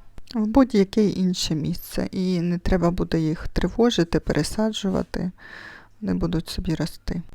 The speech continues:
Ґрунт я сиплю в горшик той самий, який в мене і в самому акваріумі. Я його ретельно промила і періодично пшикаю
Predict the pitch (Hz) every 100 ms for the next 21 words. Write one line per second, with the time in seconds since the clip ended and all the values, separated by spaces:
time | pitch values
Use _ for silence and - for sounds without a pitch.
0 | - 196 254 294 311 - 202 202 202 202
1 | 196 - 202 196 202 196 196 190 202 196
2 | 202 202 196 202 202 - - - - 202
3 | 196 196 190 190 190 190 - 180 185 190
4 | 190 185 180 185 185 190 190 190 190 -
5 | - 190 190 233 277 269 277 262 233 247
6 | 240 254 - - - - - - 196 185
7 | 180 202 180 - 170 165 165 175 - 196
8 | 254 285 269 240 233 - - - - -
9 | - 202 208 185 180 165 - - - _
10 | _ - - - - 190 180 190 196 -
11 | 175 180 - 185 185 196 190 190